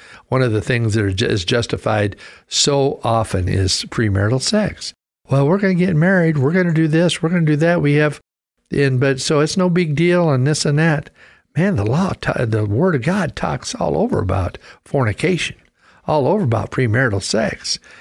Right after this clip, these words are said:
and yet we just justify it. And we, people are sitting in the church. I'm glad they are sitting in the churches, because the church is for sinners, but they're thinking they're okay. You're not okay when you live in sin.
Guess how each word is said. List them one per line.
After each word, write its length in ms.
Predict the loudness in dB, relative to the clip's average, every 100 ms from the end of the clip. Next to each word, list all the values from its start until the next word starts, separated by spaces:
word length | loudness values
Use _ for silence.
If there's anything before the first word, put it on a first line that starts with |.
| -20 -4
and 220 | 0 2
yet 320 | 2 2 0 -2
we 300 | 0 2 2
just 260 | 0 -2
justify 680 | 0 0 -2 -4 -2 0 0
it. 120 | -2 -10 -20 -20 -8
And 200 | -2 0
we, 300 | 2 2 0 -4 -10 -12 -16 -20 -4
people 320 | -2 0 2
are 240 | 2 0 -4 -8
sitting 360 | -2 0 2 2
in 100 | 0
the 60 |
church. 360 | 0 0 0 0
I'm 120 | 0
glad 240 | 0 0
they 80 | 2
are 200 | 2 0
sitting 260 | 0 0 0
in 80 | 0
the 60 |
churches, 400 | 0 -2 0 -2
because 340 | -2 0 0 -2
the 80 |
church 260 | -2 -2 -2
is 40 | -4
for 160 | -4
sinners, 440 | -2 0 0 -2 -6 _ _ _
but 140 | -4 -2
they're 120 | 0
thinking 320 | 0 0 0
they're 160 | 2 2
okay. 580 | 0 0 -2 -2 -4 -10 -20 -20 -20 _ -4
You're 140 | -2 2
not 160 | 2
okay 300 | 0 0 0
when 140 | 0 2
you 100 | 2
live 180 | 2 0
in 100 | -2
sin. 440 | -4 -4 -4 -6